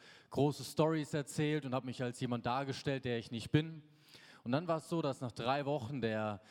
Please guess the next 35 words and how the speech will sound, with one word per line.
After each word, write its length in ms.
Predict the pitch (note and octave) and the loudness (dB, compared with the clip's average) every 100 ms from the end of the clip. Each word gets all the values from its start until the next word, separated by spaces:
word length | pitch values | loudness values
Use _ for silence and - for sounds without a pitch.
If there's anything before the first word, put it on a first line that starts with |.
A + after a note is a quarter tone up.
| - _ | -20 _
der 340 | A2 G#2 G2+ - | 0 0 0 -2
Therapieleiter 800 | B2 A2+ - E3+ D#3+ C#3+ C#3 C3 | -2 0 -2 -2 0 0 -2 -2
kam 300 | C3+ C#3 C#3+ | 0 0 0
und 80 | B2 | 0
sagt, 220 | A#2+ - | 0 0
"Hey 160 | B2 | -2
Krischer, 320 | B2 B2+ C3+ A#2+ | -2 -2 0 0
ich 80 | |
habe 100 | A#2 | -2
das 60 | - | -6
Gefühl, 220 | - A#2+ | -4 0
du 100 | A#2 | 2
erzählst 380 | A2 - A#2 - | 0 0 -4 -4
uns 120 | A2+ | -4
hier 80 | A#2 | -2
eine 120 | G#2+ | -2
absolute 360 | G#2 - A2 - | -4 -6 -6 -6
Scheiße. 420 | - F2 F#2+ A2 | -4 -4 -4 -4
Du, 160 | G#2 G#2+ | -2 0
du 180 | A#2+ | 0
lügst 280 | B2 C3+ - | 2 0 0
uns 160 | C3+ B2 | -4 -2
an." 240 | A#2 F3 | -4 -2
Und 260 | C#3 A#2+ - - - - | -2 -4 -6 -16 -20 -4
in 140 | E3 | 2
mir 140 | F3 D#3+ | 2 2
drin 320 | B2+ D#3+ E3 | 2 0 2
war 80 | C3 | 2
auf 160 | B2 | 2
einmal 240 | A#2+ C#3 C3+ | 0 0 0
das 160 | B2 | -4
Gefühl 280 | - - D3 | -6 2 4
so, 140 | C3 C3 | 4 2
"Hey 120 | C#3+ | 2
Krischer, 480 | - C3+ D3+ C#3+ | -2 0 0 -2